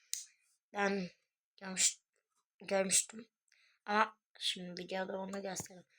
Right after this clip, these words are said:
Arkadaşlar ben şuradaki periyi yapmaya çalıştım. Ama tam olarak yapamadım. Her neyse bu sorun değil. <coughs>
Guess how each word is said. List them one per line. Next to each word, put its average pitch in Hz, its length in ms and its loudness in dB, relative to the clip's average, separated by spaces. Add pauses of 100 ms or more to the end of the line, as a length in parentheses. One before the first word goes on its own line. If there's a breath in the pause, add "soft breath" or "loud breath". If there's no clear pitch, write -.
(180)
Arkadaşlar 233 420 8
ben 226 100 12
şuradaki - 420 8
periyi 226 380 4
yapmaya 208 440 8
çalıştım. 196 640 4 (2250)
Ama 214 280 6
tam 214 200 10
olarak 208 240 8
yapamadım. 190 460 -6 (400)
Her 180 180 0
neyse 170 460 -6
bu 180 60 -18
sorun 180 580 -4
değil. 180 240 -10 (280)
<coughs> - 760 2